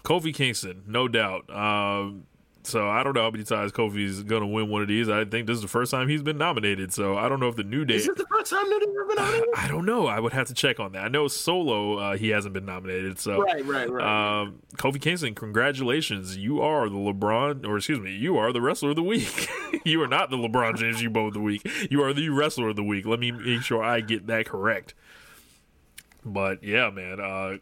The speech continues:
Speaker 1: Kofi was excellent, and, you know, it was a really fun, you know, gauntlet. And, uh, I think Simon, uh, actually kinda is making the case on Twitter that they should just, you know, since they did it last year and they did it this year, uh,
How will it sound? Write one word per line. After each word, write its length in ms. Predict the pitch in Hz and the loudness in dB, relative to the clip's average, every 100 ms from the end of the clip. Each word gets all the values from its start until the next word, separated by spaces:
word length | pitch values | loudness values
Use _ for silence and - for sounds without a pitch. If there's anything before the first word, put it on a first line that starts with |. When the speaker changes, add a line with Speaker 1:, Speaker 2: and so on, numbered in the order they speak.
| 87 78 71 | -14 -16 -4
Speaker 1:
Kofi 320 | - 131 107 | -2 0 0
was 160 | 101 | -2
excellent, 500 | 98 110 - 107 101 | 0 -2 -2 -6 -6
and, 560 | 98 104 101 98 95 95 - _ | -6 -4 -4 -6 -10 -14 -20 _
you 100 | 113 | -10
know, 320 | 101 98 95 - _ - | -6 -6 -6 -12 _ -2
it 60 | |
was 160 | 139 123 | 0 2
a 40 | |
really 260 | 117 120 113 | 0 0 0
fun, 720 | - 120 110 107 104 98 98 _ _ _ 98 | -2 0 0 -2 -8 -12 -14 _ _ _ -6
you 80 | |
know, 140 | 110 98 | -4 0
gauntlet. 480 | 110 110 98 95 95 | 2 0 -2 -6 -8
And, 160 | 92 90 - - - | -10 -14 -18 -10 0
uh, 60 | |
I 260 | 98 95 101 | 2 4 2
think 180 | 143 117 | 0 -2
Simon, 420 | - 113 113 98 | 0 0 0 -4
uh, 320 | 98 95 95 | -6 -4 -4
actually 340 | 98 98 107 98 | -2 -4 -4 -6
kinda 440 | - 107 98 95 - _ - - | -4 0 0 0 -6 _ -20 -10
is 240 | - 104 | -4 -2
making 240 | 101 104 104 | 0 -2 -2
the 60 | 92 | -2
case 240 | 110 101 | 0 0
on 140 | 98 | -4
Twitter 320 | 92 110 117 104 | -4 0 0 2
that 320 | 95 92 - | 0 -4 -4
they 120 | 101 117 | -2 0
should 260 | - 117 | 0 -2
just, 640 | 107 107 101 - - - - - | 2 2 0 -4 -10 -12 -12 -12
you 160 | 110 | -8
know, 100 | 101 | -4
since 200 | 95 113 | -4 -4
they 80 | 117 | -4
did 140 | 110 113 | 0 0
it 40 | |
last 340 | 104 113 113 | 2 2 2
year 160 | 120 113 | 0 -2
and 100 | 107 | -2
they 40 | 101 | -2
did 160 | 104 | -4
it 120 | 101 | -4
this 240 | 98 110 - | -2 0 0
year, 360 | 110 107 104 - - - - | 0 2 0 -4 -14 -20 -6
uh, 240 | 95 95 | -2 -2